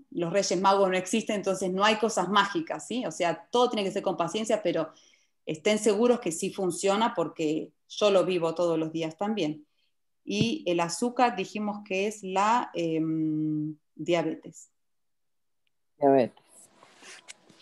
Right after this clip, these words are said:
Speaker 1: Muy bien. Diabetes, acá tenemos canela, semilla de cilantro, también el Slim and Sassy,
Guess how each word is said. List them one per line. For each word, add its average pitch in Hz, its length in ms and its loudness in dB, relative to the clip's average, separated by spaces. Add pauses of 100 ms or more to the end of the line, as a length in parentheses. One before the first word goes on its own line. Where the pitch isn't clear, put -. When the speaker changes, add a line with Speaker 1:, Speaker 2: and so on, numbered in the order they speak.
(2250)
Speaker 1:
Muy 185 240 -2
bien. 151 240 -8 (460)
Diabetes, 240 800 2
acá 185 300 0
tenemos 160 540 0 (260)
canela, 240 760 2
semilla 180 400 -2
de 175 100 0
cilantro, 226 840 0
también 202 480 4
el 220 160 4
Slim 226 340 -2
and 196 160 0
Sassy, 185 680 0